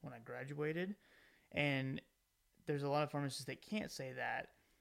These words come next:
but that's because I, I, I know for a fact where I want to go and where I wanna take my career. And I know that I didn't do a residency. And so I know that I need to take certain steps to, to get to where I did because I didn't do the residency route. And there's certain things that I need to give up, like free time.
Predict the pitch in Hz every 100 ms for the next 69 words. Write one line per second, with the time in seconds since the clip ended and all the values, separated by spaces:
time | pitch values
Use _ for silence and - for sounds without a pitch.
0 | _ _ _ - 147 160 160 160 160 143
1 | 143 151 143 139 135 160 160 151 147 147
2 | 135 147 139 139 135 143 135 135 139 143
3 | - 131 127 147 170 143 135 135 131 135
4 | 131 143 139 131 - 135 127 135 170 175
5 | - - - 139 135 147 156 143 127 139
6 | 190 151 135 127 123 123 120 113 127 127
7 | 147 - - _ - 139 - 139 135 131
8 | 139 - _ _ _ _ _ - - 156
9 | 147 143 135 139 135 127 131 - 151 135
10 | 127 - 147 117 - - - _ - 135
11 | 127 165 - 131 143 143 135 131 123 120
12 | 123 127 - 156 143 127 131 120 120 120
13 | 117 120 117 127 117 113 117 135 123 -
14 | 147 131 131 123 123 123 117 120 120 123
15 | 123 113 - 117 123 113 117